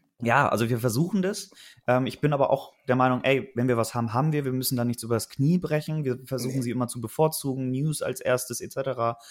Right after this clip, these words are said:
Speaker 1: Ähm, und, ähm, klar, natürlich, aber ich bin mal am Überlegen, ich war in einem Fanclub in meinem Leben, das war von Die Ärzte.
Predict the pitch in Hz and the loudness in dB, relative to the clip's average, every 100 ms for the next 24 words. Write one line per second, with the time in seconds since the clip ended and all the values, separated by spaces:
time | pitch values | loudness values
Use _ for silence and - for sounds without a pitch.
0 | - - _ 117 113 110 110 - - 117 | -20 -20 _ 4 6 4 -2 -6 -4 0
1 | 113 107 - 110 104 101 - 139 90 90 | 0 -2 -4 -4 -4 -4 -2 0 0 -6
2 | 98 127 107 - 104 104 - _ _ _ | -12 -8 -8 -6 0 0 -2 _ _ _
3 | - - 139 139 123 113 113 117 123 123 | -18 -6 -2 2 2 0 0 0 0 -2
4 | - - 110 143 143 - 117 - 135 165 | -6 4 8 8 6 -2 -4 0 0 0
5 | 151 - 127 131 - 98 92 90 90 90 | -4 0 0 0 -4 -8 -6 -4 -4 -4
6 | 95 95 101 98 92 90 95 - - 98 | -4 -6 -8 -6 -6 -4 -6 -6 -10 -10